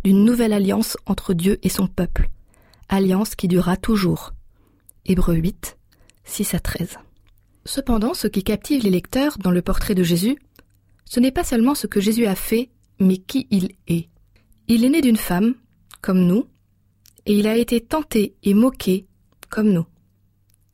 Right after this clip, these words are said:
Pourtant, malgré cela, il est assis au centre de la puissance de l'univers. Quand nous contemplons la scène céleste, avec ses merveilleux êtres célestes, nos yeux sont attirés par celui qui se trouve au centre,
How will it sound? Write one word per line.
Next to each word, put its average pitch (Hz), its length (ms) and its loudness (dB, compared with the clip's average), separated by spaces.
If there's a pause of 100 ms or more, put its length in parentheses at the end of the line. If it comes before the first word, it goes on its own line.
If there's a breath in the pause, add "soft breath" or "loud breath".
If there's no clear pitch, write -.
(160)
Pourtant, 220 440 -2 (340)
malgré 202 340 0
cela, 190 340 -6 (640)
il 233 120 0
est 277 140 0
assis 285 240 -2
au 254 80 4
centre 277 400 -4
de 208 80 0
la 196 140 0
puissance 226 440 -2
de 214 80 0
l'univers. 190 640 -2 (800 soft breath)
Quand 240 100 0
nous 240 140 4
contemplons 302 580 0
la 214 140 0
scène 185 180 -2
céleste, - 680 -4 (160)
avec 190 260 -2
ses 202 160 0
merveilleux 214 580 2
êtres 285 260 -2
célestes, 202 540 -4 (560)
nos 208 120 6
yeux 226 180 0
sont 226 220 -2
attirés 262 380 0
par 226 220 -8
celui 220 280 0
qui 220 120 -4
se 214 100 -4
trouve 214 220 -2
au 196 80 2
centre, - 480 -4